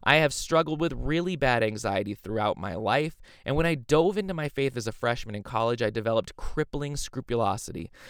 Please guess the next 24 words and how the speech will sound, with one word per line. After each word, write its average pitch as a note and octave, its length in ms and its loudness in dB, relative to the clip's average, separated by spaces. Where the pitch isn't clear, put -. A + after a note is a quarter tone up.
I C#3+ 120 0
spoke F#3 360 2
to - 140 6
a G3 60 0
few C3+ 180 -4
priests, A2+ 320 4
but - 140 -8
the C#3 60 -6
majority D3+ 520 -2
of G3+ 60 -8
the F3 60 -8
time, A2+ 380 -4
they, C3 360 2
uh, A2+ 200 -2
were A#2 140 2
not F3 240 0
knowledgeable B2+ 600 0
enough G2 260 0
about G#2 240 2
anxiety G#2+ 540 0
to - 100 0
offer G#2 260 0
specific - 540 -8
advice. G2+ 480 0